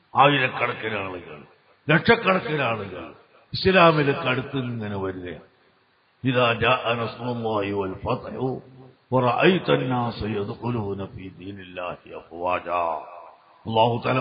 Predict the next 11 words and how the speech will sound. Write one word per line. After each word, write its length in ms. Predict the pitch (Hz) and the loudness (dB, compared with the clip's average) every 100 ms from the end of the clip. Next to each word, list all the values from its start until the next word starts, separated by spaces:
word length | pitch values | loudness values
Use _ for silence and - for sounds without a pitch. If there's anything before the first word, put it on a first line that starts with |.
| 123 | 0
ഖുർആനിൽ 400 | 135 127 139 139 139 | 0 2 2 4 4
പറഞ്ഞില്ലേ, 460 | 156 156 170 165 131 90 - - - - _ _ 127 | 4 0 0 2 0 -4 -12 -16 -18 -20 _ _ 4
ജനങ്ങൾ 440 | 135 147 175 170 175 147 - 180 170 - _ - - | 4 6 4 6 4 2 -4 -12 -14 -18 _ -20 2
ദീനുൽ 320 | 139 180 196 190 | 6 8 8 6
ഇസ്ലാമിലേക്ക് 840 | 151 190 190 190 190 190 190 190 185 147 - - - - | 8 8 10 8 8 6 6 6 6 2 -8 -14 -16 6
കൂട്ടം 320 | 165 196 226 220 | 6 8 6 8
കൂട്ടമായി 960 | 214 214 202 190 185 180 170 160 156 156 151 | 6 8 6 8 8 8 6 6 6 4 0
കടന്നു 320 | 151 151 160 151 | 0 2 2 4
വരുന്നത് 340 | 143 135 131 123 | 2 2 -2 -2
കണ്ടാൽ, 680 | 127 123 117 110 101 87 85 - - - - _ | -4 0 4 4 4 2 -4 -8 -16 -20 -20 _
ഇങ്ങനെ 260 | 135 180 | 2 4